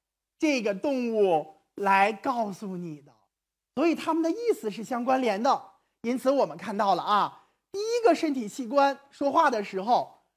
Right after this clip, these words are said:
语言就跟口、跟舌有关系了。那么老师，什么是语言？你要讲，怎么讲了半天讲舌头？别着急啊，在这个舌头的舌的上边，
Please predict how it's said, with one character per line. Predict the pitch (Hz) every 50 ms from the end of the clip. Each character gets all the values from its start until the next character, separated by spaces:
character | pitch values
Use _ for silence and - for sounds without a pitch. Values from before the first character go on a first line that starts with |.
| _
语 | - 233 226 220 214
言 | 208 208 202 196 208 226 254 294 311 - _ _ _ _
就 | - 240 208
跟 | 196 269 254 247 247 254 - _ _ _ _ _ _ _
口、 | - - - 247 202 170 143 117 120 139 180 233 285 311 302 - _ _ _ _ _ _ _
跟 | 277 247 240 240
舌 | - - - - 214 202 190 175 170 170 180 214 269 311 - _ _ _ _ _ -
有 | 208 190
关 | 175 160 220 214 202 202
系 | 196 - 220 196
了。 | 170 147 123 - _ _ _ _ _ _ _ _
那 | - 415
么 | 466 494 480 427
老 | 339 -
师， | - 339
什 | 320 - 339 285
么 | 311 359
是 | - 466 392
语 | 339 285 240
言？ | 226 220 214 240 302 392
你 | 370 277
要 | 262 247 262
讲， | 240 214 240 214 185 208 240
怎 | 254 269
么 | 311
讲 | 339 339 277 220 202
了 | 226
半 | 311 311 285
天 | 285 311 311
讲 | 302 254 202
舌 | 175 - 208 175 185
头？ | 202 269 262 240 233 - _ _ _ _ _ _ _
别 | - 285
着 | 277 302 294 302
急 | 233 226 240 269
啊， | 269 269 - - _ _ _ _ _ _ _ _ _ _
在 | - 302 294 269 226
这 | 208 294 277
个 | 214 220 214
舌 | - - - 220 214 240 269
头 | 302 302
的 | 262 254 233
舌 | - - - 220 220 262 311
的 | 349 311
上 | 294 - 359 320 277 269
边， | 262 262 254 226 170